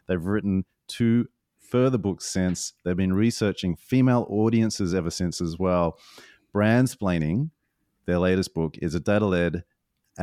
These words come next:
I just skipped over the word data 'cause there are three ways to say it. Data, data, data. It, it always throws me.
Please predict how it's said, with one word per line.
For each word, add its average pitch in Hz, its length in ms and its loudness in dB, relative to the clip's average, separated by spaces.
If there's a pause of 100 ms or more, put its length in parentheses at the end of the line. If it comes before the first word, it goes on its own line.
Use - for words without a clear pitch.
(120)
I 104 100 -2
just 101 280 -2
skipped - 300 -4
over 98 100 0
the 95 100 -2
word 90 300 -4
data 92 300 2
'cause 101 100 -2
there 113 100 4
are 120 40 4
three 156 220 2
ways 196 240 6
to 233 120 2
say 226 380 0
it. 220 160 -2 (320)
Data, 151 240 6
data, 135 280 6
data. 127 400 4
It, 143 60 4
it 151 80 6
always 156 220 8
throws 120 180 4
me. 82 140 0